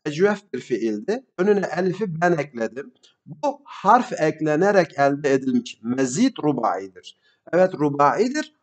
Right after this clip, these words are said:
ama harf eklenmesiyle mezit rubaidir. Dolayısıyla mücerret rubai değildir. Ecvef bir fiil.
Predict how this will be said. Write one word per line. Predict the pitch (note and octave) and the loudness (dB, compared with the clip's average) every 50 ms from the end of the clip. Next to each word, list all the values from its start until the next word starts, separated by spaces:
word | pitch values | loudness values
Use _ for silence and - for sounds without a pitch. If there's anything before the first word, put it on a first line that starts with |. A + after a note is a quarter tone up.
| _ _ | _ _
ama | - G#3 A#3+ C4+ B3+ D#3+ - - | -2 2 2 4 2 2 0 -4
harf | _ - - G3+ A3+ A#3 G3+ - | _ -4 0 0 2 2 0 -2
eklenmesiyle | - D#3 D3 D#3 D#3 D#3 D#3 D#3 D#3 D3+ D3+ D3 - G3+ G3 E3+ A2+ G2 - | -4 -6 -4 -4 -4 -2 0 2 2 2 0 -2 -2 -4 -2 -2 -2 -4 -4
mezit | A2 A#2+ C3 C#3 C#3+ C3+ E3 A3+ B3 - - - | -4 -2 0 0 0 0 0 -2 -2 -2 -2 -2
rubaidir. | C#3+ C3 A#2 A#2 G#2 F#2 F#2+ F#2 F#2+ F#2+ G2 - _ _ _ _ _ _ | -2 0 0 0 0 0 0 -2 -4 -8 -12 -20 _ _ _ _ _ _
Dolayısıyla | - D3 D#3+ E3+ E3+ F3 E3+ - A3 G3 F3 G#3+ A#3+ | -2 2 4 4 4 2 0 0 0 0 0 0 -2
mücerret | F#3 D3+ D3 C#3+ D3 D#3 D3+ E3 E3+ F3 E3 C#3+ | -2 -4 -4 -2 0 0 2 2 2 0 0 0
rubai | C3+ B2 B2 B2 A2 A#2+ B2 C3 - | -4 -4 -2 -4 -4 -4 -6 -6 -4
değildir. | - D#3 B2 A2 G2+ G2+ _ _ _ _ _ _ _ _ _ _ _ _ _ _ _ _ _ - | -2 -2 -2 -2 -4 -10 _ _ _ _ _ _ _ _ _ _ _ _ _ _ _ _ _ -2
Ecvef | E3+ D#3 D#3 F#3 G#3 A3 G#3+ G#3+ - | -2 4 4 6 6 6 4 2 2
bir | G#3+ G#3+ G#3+ G3+ | 4 4 4 4
fiil. | - - D#3 B2 E3+ D3 A#2 G2+ | 2 -2 0 4 4 4 4 4